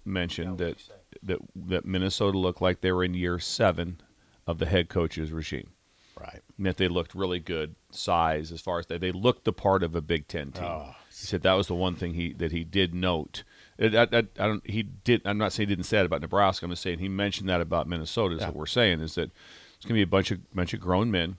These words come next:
Speaker 2: Mm-hmm.
Speaker 1: I looked at, uh, I, I looked, I went to some Minnesota football yesterday.
Speaker 2: You did?
Speaker 1: And it was pretty positive stuff they were talking about. They're talking how the O-line, you know, even though they have a bunch of new players, has,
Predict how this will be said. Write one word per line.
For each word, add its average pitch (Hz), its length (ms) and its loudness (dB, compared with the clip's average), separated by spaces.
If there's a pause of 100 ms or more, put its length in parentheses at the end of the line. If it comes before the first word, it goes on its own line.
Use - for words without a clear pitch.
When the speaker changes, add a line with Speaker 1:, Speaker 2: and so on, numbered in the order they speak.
(120)
Speaker 2:
Mm-hmm. 90 260 -12
Speaker 1:
I 101 60 6
looked 127 220 4
at, 110 120 -2
uh, 104 440 6
I, 98 60 4
I - 20 6
looked, 110 240 2
I - 20 0
went 101 220 -2
to 98 120 0
some 90 200 -4
Minnesota 90 420 0
football 87 400 2
yesterday. 82 680 0 (100)
Speaker 2:
You 110 60 -10
did? 117 200 -4 (140)
Speaker 1:
And 113 60 0
it - 20 2
was 123 140 2
pretty 170 200 4
positive 117 480 8
stuff 113 240 4
they 120 100 2
were 110 100 2
talking 104 280 4
about. 104 140 2
They're 107 80 2
talking 107 240 6
how 101 100 4
the 104 100 4
O-line, 101 440 4
you 95 60 2
know, 95 80 4
even 101 200 0
though 101 60 2
they 95 80 4
have 87 100 2
a 87 40 -2
bunch 98 260 0
of 90 80 -2
new 98 180 0
players, 95 400 4
has, 85 120 -6